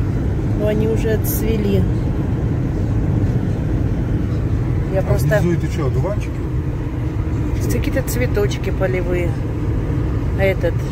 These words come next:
Speaker 1: а, я просто в Инстаграме видела, они выкладывали пост, как сады цвели. Ну, красиво, конечно, было.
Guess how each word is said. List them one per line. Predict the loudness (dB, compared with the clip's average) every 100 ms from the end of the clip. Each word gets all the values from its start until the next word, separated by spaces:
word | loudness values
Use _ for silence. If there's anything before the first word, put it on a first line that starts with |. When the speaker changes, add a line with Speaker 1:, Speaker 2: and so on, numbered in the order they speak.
| -2 -2
Speaker 1:
а, | 0 0
я | 0
просто | 0 0
в | 0
Инстаграме | 0 0 2 0 0
видела, | -2 0 2
они | 2 0
выкладывали | -2 0 2 2 2 0 0
пост, | 0 0 0 -2 -4 -4 -4 -2 -2
как | 0 2
сады | 2 2 0
цвели. | -2 -2 0 0
Ну, | 0 -2
красиво, | 0 0 0 0 2
конечно, | 2 2 0 0 0 0
было. | 2 2